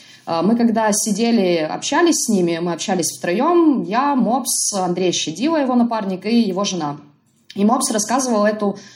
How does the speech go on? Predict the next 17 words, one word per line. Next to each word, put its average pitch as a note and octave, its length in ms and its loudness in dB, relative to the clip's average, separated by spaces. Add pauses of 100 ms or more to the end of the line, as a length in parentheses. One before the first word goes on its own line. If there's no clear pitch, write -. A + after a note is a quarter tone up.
потрясающую G#3+ 640 0
историю A3 400 -2
про F#3 100 -8
паяльник. C#3+ 520 -2 (480)
Вот, E3+ 400 0
и E3 360 2
жена G#3+ 640 2
Андрея, G3 680 0
Ирина, F3 420 -2
спрашивала G3 640 -2
у E3 80 0
меня: G#3 400 0
«Вам F#3 240 0
не F3 60 2
страшно?» E3+ 720 -2
Потому F3+ 300 -4
что, E3+ 640 -2